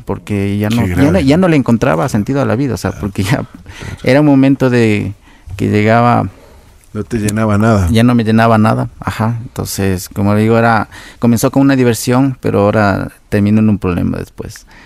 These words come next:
Speaker 1: Ajá, pero eso fue un, eh, creo que fue necesario para
Speaker 2: ¿Qué te hizo cambiar? Porque, o sea, ¿qué tenías que ver? O sea, ¿qué tenías que topar? Como tú di-, mismo dices, "Me di contra el planeta", o sea, me,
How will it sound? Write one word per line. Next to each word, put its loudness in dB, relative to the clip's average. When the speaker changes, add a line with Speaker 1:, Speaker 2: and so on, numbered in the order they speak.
Speaker 1:
Ajá, -10
pero 0
eso 0
fue 0
un, 0
eh, -2
creo -6
que -4
fue -2
necesario -2
para -2
Speaker 2:
¿Qué 2
te 2
hizo -2
cambiar? 0
Porque, -6
o -8
sea, -4
¿qué -8
tenías -4
que -8
ver? -2
O -8
sea, -6
¿qué -6
tenías 0
que -8
topar? -2
Como -2
tú 0
di-, -2
mismo 0
dices, -4
"Me 0
di 0
contra -4
el -6
planeta", -4
o -4
sea, -2
me, -4